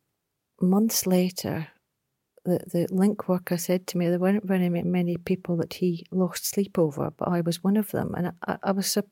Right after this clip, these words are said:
I, I just couldn't believe that I'd come across that bad, but obviously I had. I re-, most people would, e-, Norman used to say that most people don't want to die, they just want to get out of their pain, which I think's true.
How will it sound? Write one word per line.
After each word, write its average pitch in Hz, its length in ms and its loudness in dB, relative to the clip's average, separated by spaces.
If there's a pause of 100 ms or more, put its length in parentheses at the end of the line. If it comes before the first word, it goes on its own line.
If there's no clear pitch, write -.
(300)
I, 190 200 2
I - 40 2
just - 160 -4
couldn't 233 200 -2
believe 202 220 6
that 156 80 4
I'd 170 140 0
come 196 160 2
across 185 580 -2 (800)
that 180 240 2
bad, 202 320 6
but 180 120 -2
obviously 190 540 0
I 175 120 2
had. 170 380 2
I 196 100 8
re-, 202 180 6 (400)
most 262 240 10
people 220 240 8
would, 202 180 4 (920)
e-, - 240 -4 (1120)
Norman 226 440 12
used 180 200 4
to 165 100 -2
say 165 300 4
that - 320 -2 (420)
most 202 280 6
people 180 240 4
don't 175 280 6
want 185 320 2
to 170 100 0
die, 165 540 2
they 175 120 2
just - 260 -2
want 175 260 0
to - 100 -8
get 170 200 0
out 175 220 0
of 165 100 -6
their 165 180 -2
pain, 180 420 2
which - 160 0
I 190 40 4
think's 185 300 0
true. 180 520 4